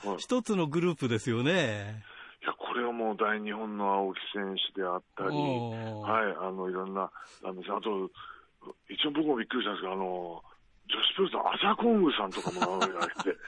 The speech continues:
Speaker 2: <laughs> はいはいはいはい。
Speaker 1: いや、これも本当僕、本当に試合後に、
Speaker 2: はい。
Speaker 1: チャリティーの試合で僕、アジャさんと試合、タッグ組んでたんですね。
Speaker 2: はいはい。
Speaker 1: で、メインで勝った後に、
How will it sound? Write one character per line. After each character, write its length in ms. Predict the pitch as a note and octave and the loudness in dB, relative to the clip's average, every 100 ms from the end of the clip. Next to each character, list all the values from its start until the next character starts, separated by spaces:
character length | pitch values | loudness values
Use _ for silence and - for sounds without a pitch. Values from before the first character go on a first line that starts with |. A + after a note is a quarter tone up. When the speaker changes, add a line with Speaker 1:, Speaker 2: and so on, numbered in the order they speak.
| - - | -14 0
Speaker 2:
<laughs> 0 | |
は 400 | G#3+ F#3 F3 E3 | 2 4 4 2
い 0 | |
は 0 | B2+ | 2
い 180 | C#3+ | 4
は 120 | C3+ B2+ | 4 2
い 100 | C3 | 0
は 60 | G#2+ | -4
い。 260 | - B2+ | -6 -4
Speaker 1:
い 640 | - - - - - - - | -4 -6 -18 -16 -16 -12 -8
や、 100 | - | -6
こ 140 | - | -4
れ 80 | D#3+ | -4
も 100 | C3 | -4
本 180 | C3+ F3 | -6 -2
当 80 | F#3+ | 0
僕、 260 | D3 F#2+ - G1+ - - | 0 -4 -8 -18 -20 -8
本 260 | - G#3 | -2 -2
当 120 | F3 G3 | 0 2
に 120 | F3 - | 4 4
試 80 | F3 | 6
合 180 | F3+ F3 | 6 6
後 120 | F3+ | 4
に、 300 | G#2+ G2+ - | 2 -2 -2
Speaker 2:
は 140 | C#3 C#3 | -2 -2
い。 60 | F#2+ - - - | -2 -10 -10 0
Speaker 1:
チ 60 | A3 | 0
ャ 40 | |
リ 80 | F#3 | 4
テ 80 | F3+ | 2
ィ 40 | |
ー 20 | |
の 100 | A2+ | 2
試 160 | G#2+ G#2 | 0 2
合 80 | F#2+ | 0
で 80 | |
僕、 420 | F#2+ F#2 F#2+ F2+ - | 0 0 0 0 0
ア 80 | E3 | 0
ジ 80 | |
ャ 60 | E3+ | 0
さ 60 | A#2+ | -2
ん 60 | |
と 100 | F2+ | -6
試 220 | - - C3+ | -4 2 2
合、 40 | B2 - - - - | 2 -4 -20 -20 0
タ 100 | G#3 | 0
ッ 60 | |
グ 60 | - | 2
組 160 | D3 G#2+ | -2 -2
ん 20 | |
で 60 | - | -6
た 60 | |
ん 40 | - | -4
で 60 | |
す 60 | - F#3+ - | 2 2 4
ね。 40 | F3 | 2
Speaker 2:
は 100 | C3 | 2
い 60 | |
は 100 | G2 | -2
い。 40 | G2 - - - - - - - | -8 -16 -20 -20 -18 -18 -4 0
Speaker 1:
で、 80 | |
メ 220 | D#3 E3 D#3+ | 4 4 4
イ 40 | |
ン 40 | C3+ | 2
で 100 | A#2+ | 0
勝 220 | B2+ B2 | 0 0
っ 20 | |
た 140 | A#2+ G2+ | 2 2
後 180 | F#2+ F2+ | 0 -4
に、 200 | F#2+ | -4